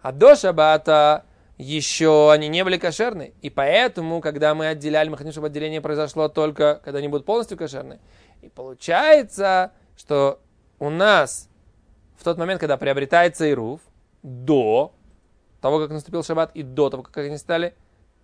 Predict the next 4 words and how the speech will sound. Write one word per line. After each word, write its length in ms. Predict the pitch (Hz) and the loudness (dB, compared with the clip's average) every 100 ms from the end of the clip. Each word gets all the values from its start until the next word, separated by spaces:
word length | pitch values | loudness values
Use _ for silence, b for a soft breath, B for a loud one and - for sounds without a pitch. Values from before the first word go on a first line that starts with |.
| _ _ | _ _
кошерными, 580 | 156 - 196 202 220 - b b - | -8 -6 -8 -8 -10 -14 b b -14
мы 560 | 151 254 359 254 247 - | -6 -4 -2 0 -2 -4
уже 340 | 202 170 202 | -6 -6 -4
хотим, 600 | 202 220 294 320 262 269 | -4 -4 -4 -4 -4 -6